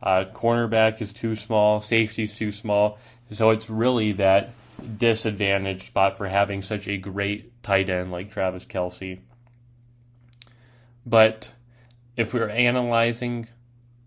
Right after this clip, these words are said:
the rosters up and down, uh, to me, the Bucs have a better roster. Uh, they just do. If you,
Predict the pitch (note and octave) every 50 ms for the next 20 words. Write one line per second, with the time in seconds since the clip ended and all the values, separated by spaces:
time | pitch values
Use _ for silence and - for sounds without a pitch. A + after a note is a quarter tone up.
0 | _ - A2 A2 A2 G#2+ G#2 G2+ G2+ G#2 G2+ - - - G#2+ G2+ G2+ F#2+ - -
1 | _ _ _ _ _ _ _ _ _ _ _ _ _ - - - A2 G#2+ - A2+
2 | G#2+ G#2 G#2 G2 F#2+ G2 G2 G2 G2 G2 - - - - - - - _ _ -
3 | - G2+ G2 F#2+ F#2+ F#2+ G2 - - - - - - _ _ _ _ _ - -
4 | - A#2 A2 A2 G#2+ G#2+ A2 A2+ A2+ A2 A2 - _ _ _ _ _ _ - A2+
5 | G#2+ G#2+ G2+ F#2+ G#2 G2 G2 - - - - - - _ _ - _ _ _ -
6 | - - A2 G#2+ G#2 F#2+ F#2+ F#2+ G#2+ G#2 G#2 G2+ F#2+ F2 F2 F2+ F2+ F#2 F2+ -
7 | - - G2+ F2+ F2+ F2 - - _ _ _ _ _ _ _ _ _ - - G#2
8 | G2+ G2 F#2+ F#2+ F#2 F#2 - - G#2+ A2+ A#2 G#2+ A2 A2 A2 G#2+ G#2+ G#2 - -
9 | - A2 A2 A2 A2 G#2+ A2 - - - _ _ _ - A#2 A2 G#2 - A2+ A2
10 | G#2+ A2 A2+ A#2